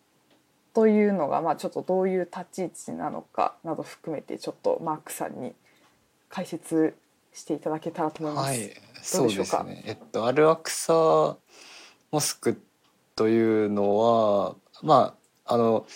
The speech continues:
Speaker 2: ユダヤ教の側からは神殿の丘と言われているもので、まあ、大-、あの、ソロモンの神殿があったとされる場所ですね。で、それで、えっと、現在はその、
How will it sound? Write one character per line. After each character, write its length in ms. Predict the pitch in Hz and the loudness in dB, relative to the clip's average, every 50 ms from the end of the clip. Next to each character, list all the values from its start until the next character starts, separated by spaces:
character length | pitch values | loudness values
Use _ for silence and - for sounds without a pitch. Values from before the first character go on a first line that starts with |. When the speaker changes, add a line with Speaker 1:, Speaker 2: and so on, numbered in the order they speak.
| - - - - - - - - - - _ - | -20 -20 -20 -20 -20 -20 -20 -20 -20 -8 _ 2
Speaker 2:
ユ 140 | 135 277 | 4 8
ダ 80 | 262 175 | 10 10
ヤ 160 | 185 180 180 | 10 10 8
教 260 | 180 - 185 180 180 | 6 6 6 6 6
の 140 | 175 170 170 | 6 6 6
側 280 | 165 165 160 165 165 170 | 8 8 8 8 8 6
か 160 | - 190 180 | 6 6 8
ら 100 | 175 160 | 8 10
は 240 | 123 101 95 90 95 | 10 8 8 6 4
神 360 | - - - 127 117 113 107 | 4 2 4 4 2 2 4
殿 200 | 104 110 104 104 | 2 2 2 4
の 140 | 104 101 101 | 4 4 4
丘 200 | 98 98 101 98 | 4 4 2 2
と 60 | - - 95 | 2 2 2
言 60 | 92 | 2
わ 80 | 92 87 | 2 0
れ 80 | 90 | -2
て 180 | - - - 92 | -4 -4 0 2
い 200 | 90 87 87 87 | 4 4 4 2
る 320 | - 87 87 82 67 - _ _ - | 0 0 -2 -2 -4 -6 _ _ -8
も 160 | 104 98 95 | -4 -4 -2
の 220 | 90 90 92 92 | -2 -2 -2 -2
で、 500 | 95 - 143 147 147 139 117 101 - - _ _ _ _ _ _ | 0 2 4 6 6 6 4 4 0 -4 _ _ _ _ _ _
ま 160 | - 127 107 92 | 0 2 2 2
あ、 120 | 87 - - | 2 0 0
大-、 340 | 120 113 110 110 98 95 95 - | 2 2 2 2 0 -2 -6 -6
あ 120 | - 98 | -4 -2
の、 200 | 95 95 92 90 | 0 0 -2 -2
ソ 180 | - - - 113 | -2 0 2 4
ロ 100 | 110 104 | 4 4
モ 140 | 104 98 92 | 4 2 0
ン 140 | 85 76 | 0 -4
の 100 | 69 73 | -6 -8
神 320 | 78 - - 92 87 85 82 | -6 -6 -6 -4 -6 -6 -4
殿 220 | - 82 82 87 | -4 -4 -4 -4
が 200 | - 87 87 - | -4 -4 -2 -2
あ 40 | 95 | -2
っ 100 | - - | -4 -4
た 100 | - - | -6 -4
と 120 | - 123 | -2 -2
さ 160 | 123 - 98 - | -2 -2 -2 -6
れ 80 | - | -6
る 100 | - - | -8 -10
場 140 | - - - | -10 -12 -12
所 140 | - - - | -12 -12 -12
で 120 | - - | -12 -12
す 140 | - - - | -12 -10 -8
ね。 100 | 131 135 | -4 0
で、 120 | 131 131 | 0 2
そ 140 | 131 - 127 | 2 2 2
れ 120 | 127 131 123 | 2 4 4
で、 180 | 131 131 131 - - - - - - - _ _ - | 4 4 4 2 -2 -6 -8 -8 -12 -16 _ _ -8
え 160 | - 120 110 | -4 -2 -2
っ 40 | 104 | -2
と、 120 | - - | -2 -2
現 260 | 107 107 123 117 110 | 2 4 4 2 2
在 280 | 98 104 104 104 110 117 | 2 2 4 4 4 4
は 240 | 127 143 139 123 113 | 4 4 4 4 2
そ 100 | - 98 | 0 -2
の、 260 | 92 87 80 71 - | -2 -2 -2 -4 -6